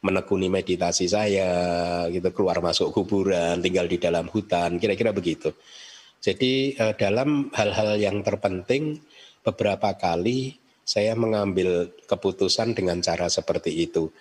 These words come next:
Mana yang sulit itu yang saya ambil. Saya tidak bisa menjelaskan logikanya bagaimana,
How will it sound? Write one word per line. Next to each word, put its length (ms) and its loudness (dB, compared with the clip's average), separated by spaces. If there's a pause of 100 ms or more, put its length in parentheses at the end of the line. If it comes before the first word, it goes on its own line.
(300)
Mana 320 2
yang 240 0
sulit 480 0
itu 240 2
yang 80 0
saya 320 0
ambil. 400 0
Saya 160 2
tidak 400 0
bisa 240 2
menjelaskan 560 2
logikanya 640 2
bagaimana, 720 0